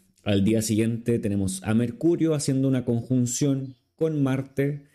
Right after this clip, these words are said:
Luego tenemos a Venus dejando Escorpio y entrando en Sagitario.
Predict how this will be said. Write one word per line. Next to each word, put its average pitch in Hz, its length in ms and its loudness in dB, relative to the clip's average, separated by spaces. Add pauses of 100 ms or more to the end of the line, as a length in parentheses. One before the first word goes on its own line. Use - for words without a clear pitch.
(680)
Luego 143 200 2
tenemos 139 420 -2
a 131 160 0
Venus 139 760 0
dejando 147 640 0
Escorpio 135 680 0
y 117 120 0
entrando 117 460 0
en 113 80 2
Sagitario. 110 840 0